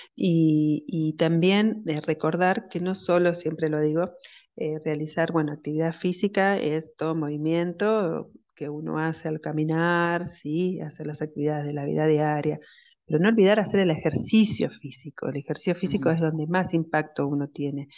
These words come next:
Speaker 1: Y no nos
Speaker 2: Ujú.
Speaker 1: olvidemos de trabajar el músculo, la fuerza
Speaker 2: Claro.
Speaker 1: muscular, la fuerza muscular, libera una sustancia que se llama mioquinas, que son antiinflamatorias,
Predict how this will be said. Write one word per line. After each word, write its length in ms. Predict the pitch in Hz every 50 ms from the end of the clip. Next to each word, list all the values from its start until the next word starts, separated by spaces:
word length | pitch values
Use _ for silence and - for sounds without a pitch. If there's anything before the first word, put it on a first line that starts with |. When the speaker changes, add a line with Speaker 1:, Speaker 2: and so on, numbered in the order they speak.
| - - - - - - -
Speaker 1:
Y 80 | 175
no 120 | 160 165 175
nos 200 | 185 190 180 180
Speaker 2:
Ujú. 80 | 160
Speaker 1:
olvidemos 380 | 156 156 156 160 165 180 190 190
de 60 | 175
trabajar 420 | - - 143 143 139 - 170 175
el 160 | 190 202 208 196
músculo, 1080 | 185 170 170 175 170 - - - _ - 180 180 180 185 175 147 143 147 147 143 - -
la 200 | - 165 156 156
fuerza 400 | - - 156 156 160 - - 170
Speaker 2:
Claro. 120 | 180 175 185
Speaker 1:
muscular, 460 | 196 - 208 208 220 214 190 214 - - _ _ - - - - _ _ -
la 60 | 160 -
fuerza 240 | - 147 - -
muscular, 560 | 156 156 160 - - 170 180 196 220 240 247 -
libera 340 | 185 165 160 165 165 165 156
una 140 | 160 156 135
sustancia 500 | - 160 - - - 196 190 190 190 170
que 80 | 165
se 60 | 165
llama 180 | 160 156 160 156
mioquinas, 640 | 156 156 156 156 - - 202 208 214 214 233 233 -
que 160 | - - 165
son 360 | 165 - - 180 175 180 - - _ -
antiinflamatorias, 1400 | 214 226 240 240 254 - - 226 - - - 180 160 - - 185 180 180 185 180 190 - - 165 156 147 143 -